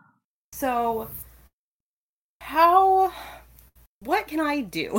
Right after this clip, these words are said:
<laughs> And I'm, I guess I'm looking for answers to an extent. Um, so I over, when I'm not teaching for the school year at the summer,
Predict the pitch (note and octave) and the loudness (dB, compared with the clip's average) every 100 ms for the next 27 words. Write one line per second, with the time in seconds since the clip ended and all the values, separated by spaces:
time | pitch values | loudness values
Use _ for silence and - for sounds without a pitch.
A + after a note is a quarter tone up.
0 | - D4+ - C4 - B3 B3 - B3 D#4 | 0 0 2 0 0 -2 -2 -2 -4 -2
1 | B3+ B3+ B3+ A3+ G#3+ - G3+ G3 - F3+ | -4 -6 -6 -6 -8 -8 -6 -4 -6 -8
2 | F3+ F3+ F3+ F3+ D#3+ - E3 E3 - _ | -10 -14 -14 -14 -14 -10 -8 -8 -14 _
3 | _ _ _ _ _ _ _ _ - F3+ | _ _ _ _ _ _ _ _ -10 -6
4 | E3+ E3+ F3+ _ _ _ _ _ _ A#3 | -6 -8 -14 _ _ _ _ _ _ -2
5 | A3+ A3+ B3+ C4 B3 A3+ A3 A#3 A#3+ B3+ | 0 0 -2 -2 -2 -2 -2 -2 -4 -4
6 | - - F#3+ E3+ E3+ F#3 F3+ E3+ - E3 | -10 -16 -10 -10 -10 -14 -14 -14 -12 -10
7 | E3+ E3+ F3+ E3 E3 F3+ | -8 -8 -8 -6 -8 -10